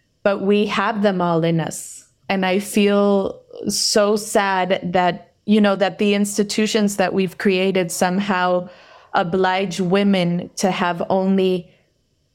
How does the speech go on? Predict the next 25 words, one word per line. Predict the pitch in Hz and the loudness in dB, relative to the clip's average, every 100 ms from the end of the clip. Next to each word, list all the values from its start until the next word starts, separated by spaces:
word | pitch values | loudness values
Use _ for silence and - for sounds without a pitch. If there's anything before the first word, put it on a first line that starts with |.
| _ _ - | _ _ -2
quote | 214 196 | 0 2
unquote | 190 196 190 180 | 0 0 -2 0
feminine | - 196 190 180 170 | 0 0 2 2 0
qualities | 165 185 170 170 170 170 170 - | 0 -2 0 0 -2 -2 -4 -4
and | - 185 180 | -2 0 2
men | 175 175 175 | 2 0 -2
to | - | 0
have | 170 180 165 165 | 0 0 -2 -2
only | - 180 180 170 | -2 0 0 -2
quote | - 180 170 | -2 -2 -2
unquote | 170 170 170 - - _ | -2 -2 -2 -2 -8 _
masculine | 202 170 165 - 175 190 | -2 -2 -4 -2 -2 -2
qualities. | 202 202 190 190 196 175 | -2 -2 -2 -2 -2 0
And | 180 | 0
I | 180 | 0
think | 175 196 185 170 - - - _ _ - | 0 0 -2 -4 -10 -20 -20 _ _ -4
a | 202 | 0
lot | 196 190 190 | 2 2 2
of | 208 202 | 0 0
the | |
healing | 190 - 220 208 202 190 | -2 -2 0 0 0 0
that | 180 175 | 0 -2
needs | 185 190 185 - | -2 -4 -6 -4
to | 175 | -2
happen | - 175 175 180 170 175 175 | -2 -4 -2 -2 0 0 -4